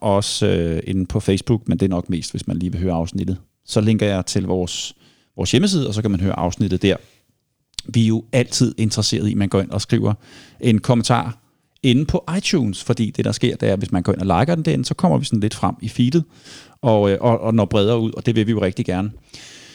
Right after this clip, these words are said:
Men husk, at vi udkommer med et nyt afsnit. Det gør vi hver mandag på Apple Podcasts, på Spotify, Google Podcast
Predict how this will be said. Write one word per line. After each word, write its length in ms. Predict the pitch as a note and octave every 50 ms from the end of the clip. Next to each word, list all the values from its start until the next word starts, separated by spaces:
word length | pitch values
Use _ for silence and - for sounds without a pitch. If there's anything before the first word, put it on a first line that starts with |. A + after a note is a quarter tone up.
| - - - _ _
Men 140 | - C#3 B2+
husk, 200 | B2 D3 C#3 -
at 60 | D3
vi 60 | B2 B2+
udkommer 340 | B2+ B2+ - D#3 C3+ B2
med 100 | A#2 A2
et 100 | G#2+ -
nyt 160 | A#2 A#2+ C3 - - -
afsnit. 440 | A#2 B2+ C#3 - - F3 - -
Det 100 | - B2
gør 140 | - B2 A#2+
vi 120 | B2 C3 B2
hver 240 | A#2 B2+ - -
mandag 360 | F2+ G#2+ A2 - - B2 A#2+ -
på 160 | - B2 - -
Apple 200 | G#2 - C3+ D3
Podcasts, 600 | - D#3+ C#3+ - - - D3+ C#3 C3+ C3 - -
på 160 | - - A2 G2+
Spotify, 400 | - - B2 D3 F#3+ F#3 - F#3 D#3+ D#3+ E3 -
Google 240 | - C#3 C#3 D3 D3+
Podcast 600 | - - A2 - - - C3+ B2 B2+ C3 - -